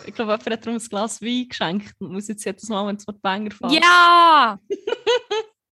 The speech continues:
Speaker 2: Ja!
Speaker 1: Ja, jemand bin auch jetzt auch ich, weil ich jetzt gleich ein weiteres Glas bekommen habe. Ja, jedenfalls, ich bin ein bisschen sad, habe ich nicht mehr Banger jetzt gleich, aber, ähm,
Speaker 2: Shot los. Banger.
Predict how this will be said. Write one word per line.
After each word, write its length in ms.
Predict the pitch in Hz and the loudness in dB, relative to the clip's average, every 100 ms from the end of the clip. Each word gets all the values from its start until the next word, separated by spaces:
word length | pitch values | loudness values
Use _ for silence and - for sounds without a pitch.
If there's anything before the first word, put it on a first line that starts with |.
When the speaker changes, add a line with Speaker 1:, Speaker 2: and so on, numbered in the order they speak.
| _ _ - - 320 | _ _ -20 -12 -4
Speaker 2:
Ja! 760 | 320 311 311 311 302 277 214 185 | 0 0 -2 -4 -4 -6 -8 -8
Speaker 1:
Ja, 120 | - | -6
jemand 280 | 214 - 202 | -6 -10 -6
bin 160 | 202 | -4
auch 180 | 190 180 | -2 -4
jetzt 260 | 196 - - | -6 -6 -8
auch 120 | 147 | -8
ich, 320 | - - - | -10 -14 -12
weil 140 | - | -12
ich 40 | - | -12
jetzt 220 | - - | -14 -16
gleich 140 | - - - - - | -18 -16 -14 -16 -16
ein 60 | - | -16
weiteres 300 | - - - | -16 -16 -12
Glas 280 | - - - | -10 -10 -12
bekommen 440 | 175 - 175 175 | -12 -10 -10 -12
habe. 20 | - - 277 - | -14 -16 -14 -2
Ja, 320 | 233 185 170 | 0 0 0
jedenfalls, 540 | 190 226 254 233 233 - | -2 -4 0 0 0 -6
ich 600 | - _ _ - - - | -12 _ _ -20 -20 -6
bin 100 | 214 | -4
ein 100 | 233 | -2
bisschen 80 | 233 | 0
sad, 240 | 233 208 208 | 0 2 0
habe 120 | 190 | 0
ich 80 | 190 | -2
nicht 100 | - | -4
mehr 140 | 196 | -6
Banger 440 | 190 175 175 208 175 | -4 -2 -2 -4 -6
jetzt 260 | 175 - | -10 -12
gleich, 140 | - 175 - - | -12 -12 -14 -12
aber, 260 | 175 180 | -10 -6
ähm, 640 | 170 165 175 175 117 202 _ _ _ _ _ _ _ _ _ - | -6 -4 -4 -6 -10 -20 _ _ _ _ _ _ _ _ _ -10
Speaker 2:
Shot 420 | - 240 - - | -6 -4 -6 -10
los. 500 | 226 247 254 - - - 1077 1077 - _ _ | -6 -6 -6 -14 -10 -8 -6 -8 -14 _ _
Banger. 400 | 240 240 269 240 | -8 -6 -6 -6